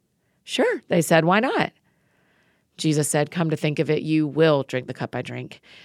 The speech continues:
and be baptized in my baptism. But as to awarding places of honor, that's not my business. There are other arrangements for that." When the other ten heard of this conversation, they lost their tempers with James and John.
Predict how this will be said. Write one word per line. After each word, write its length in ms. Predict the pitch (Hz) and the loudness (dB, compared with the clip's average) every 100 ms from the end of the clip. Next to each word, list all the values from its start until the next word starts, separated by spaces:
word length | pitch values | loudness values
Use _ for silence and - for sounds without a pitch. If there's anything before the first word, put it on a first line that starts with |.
| - | -6
and 120 | 156 | 2
be 100 | 160 | 4
baptized 520 | 160 156 - 151 147 | 6 6 4 0 0
in 80 | 151 | 0
my 140 | 143 143 | -2 0
baptism. 580 | 143 147 - 127 135 | 2 0 -2 -4 -4
But 240 | 131 143 - - - - | -2 -2 -2 -14 -20 0
as 220 | - 185 | 6 6
to 120 | - 214 | 8 8
awarding 420 | 175 180 180 160 | 8 8 6 4
places 320 | 180 151 143 | 2 2 2
of 60 | 147 | 2
honor, 260 | 170 156 | 4 4
that's 280 | 151 165 - | 4 2 0
not 200 | 156 147 | 0 2
my 100 | 147 | 2
business. 460 | 139 156 127 113 - | 2 2 0 -4 2
There 240 | 175 175 | 4 6
are 160 | 170 - | 6 6
other 240 | 190 180 | 6 6
arrangements 560 | 151 143 135 - - - | 4 0 -2 -6 -12 -8
for 100 | 127 | -8
that." 260 | - - - _ _ _ _ _ _ _ - - | -6 -8 -14 _ _ _ _ _ _ _ -20 2
When 140 | 202 | 6
the 100 | 208 | 8
other 180 | 208 233 | 8 6
ten 240 | - 208 | 6 4
heard 360 | 180 185 220 196 | 4 6 6 6
of 100 | 165 | 4
this 160 | 175 | 2
conversation, 600 | - 180 170 160 202 185 | 4 4 6 6 6 6
they 100 | 165 | 4
lost 280 | 170 180 233 | 6 6 4
their 120 | 196 | 2
tempers 440 | 156 - 262 269 165 | 2 2 4 4 4
with 120 | 175 | 2
James 320 | 165 160 143 | 2 0 0
and 120 | - | -2
John. 360 | 143 147 127 131 | 0 -2 -2 -6